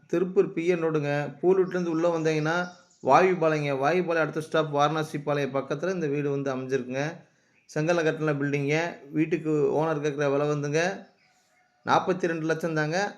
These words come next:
அதுலயும் நேரா வந்தா விலை குறைய வாய்ப்பு இருக்குங்க. வீடுகள் நிறைந்த ஏரியா தாங்க இந்த அமைஞ்சிருக்கு இந்த வீடு.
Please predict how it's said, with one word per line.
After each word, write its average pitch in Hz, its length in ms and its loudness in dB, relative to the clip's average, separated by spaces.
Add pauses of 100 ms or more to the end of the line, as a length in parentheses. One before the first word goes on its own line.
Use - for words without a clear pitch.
அதுலயும் 143 440 0
நேரா 147 160 2
வந்தா 143 260 0 (140)
விலை 139 180 0
குறைய 139 300 2
வாய்ப்பு 139 280 0
இருக்குங்க. 127 360 -2 (1800)
வீடுகள் 156 300 2
நிறைந்த 156 240 0
ஏரியா 156 220 2
தாங்க 156 280 0
இந்த 147 180 0 (140)
அமைஞ்சிருக்கு 143 440 -2
இந்த 135 120 0
வீடு. 139 220 2